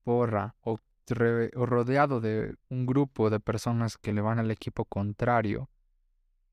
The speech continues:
y que tengan la camiseta que es del equipo contrario y tú tengas la camiseta de tu equipo y dentro de ese,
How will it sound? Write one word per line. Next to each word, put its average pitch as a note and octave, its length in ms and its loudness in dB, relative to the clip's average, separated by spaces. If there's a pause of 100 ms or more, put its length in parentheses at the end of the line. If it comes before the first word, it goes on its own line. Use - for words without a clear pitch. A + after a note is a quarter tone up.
(120)
y G#2+ 100 0
que A2+ 120 -2
tengan C3 300 2
la A#2+ 80 0
camiseta A2+ 600 -2
que G#2+ 200 -4
es A2 100 -2
del G#2+ 140 -2
equipo A2+ 260 -2
contrario A2 440 0
y A2 40 -4
tú - 160 -6
tengas C3 320 0
la B2 80 0
camiseta A2 440 -2
de A#2 120 0
tu A2 100 -6
equipo A#2+ 640 -2 (160)
y A#2+ 280 0 (120)
dentro C#3 640 2
de B2 120 0
ese, A#2+ 680 -4